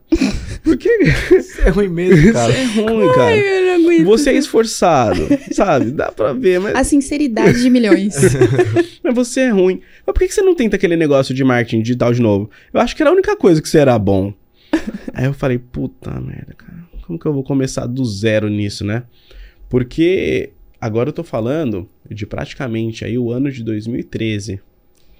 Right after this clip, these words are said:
Speaker 2: Então agora a gente já tá voltando no tempo aí quase dez anos, né? E aí eu tomei a decisão de voltar. Então eu tentei voltar pro mercado de trabalho, não consegui emprego, porque obviamente fiquei muito tempo longe. Consegui emprego na área de telemarketing, pra vender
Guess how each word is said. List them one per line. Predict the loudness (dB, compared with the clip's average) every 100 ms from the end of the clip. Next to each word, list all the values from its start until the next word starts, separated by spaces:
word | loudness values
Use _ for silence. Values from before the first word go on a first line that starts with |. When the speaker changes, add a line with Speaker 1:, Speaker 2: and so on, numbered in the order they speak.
| _ _ _ _ -12
Speaker 2:
Então | -8
agora | -6 -4
a |
gente | -6
já | -8
tá | -8
voltando | -8 -6 -6 -6
no | -8
tempo | -8 -10 -10 -10
aí | -10
quase | -10 -12 -10
dez | -6 -6 -6
anos, | -8 -8 -10 -12
né? | -12 -14 _ _ _ _ _ _ _ -20 _ _ _ _ _
E | 0
aí | 0 2 0
eu | -2 -6 _
tomei | -4 -2
a | -2
decisão | -2 -2
de | -2
voltar. | -4 -4 -2 -4 -4 -14 -20 -14
Então | -6 -4
eu |
tentei | -2 -2
voltar | -2 -2 -4
pro |
mercado | -4 -4 -6
de | -4
trabalho, | -6 -4 -4
não | -2 -4
consegui | -6 -8 -6 -4
emprego, | -4 -2 -4 -6
porque | -10 -6
obviamente | -4 -2 -4
fiquei | -6 -8
muito | -8
tempo | -10 -6
longe. | -4 -2 -4 -8 -20 -20 _ _ _ _ -20 _ -6
Consegui | -4 -2 -2
emprego | -2 -2 -4
na | -4
área | -6
de | -6
telemarketing, | -6 -4 -6 -8 -10 -10
pra | -6
vender | -4 -4 -4 -6 -8